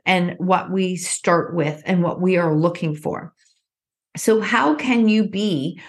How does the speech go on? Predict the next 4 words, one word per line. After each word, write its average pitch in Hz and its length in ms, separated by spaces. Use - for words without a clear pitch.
more 240 440
conscious - 1080
and 190 180
aware 185 680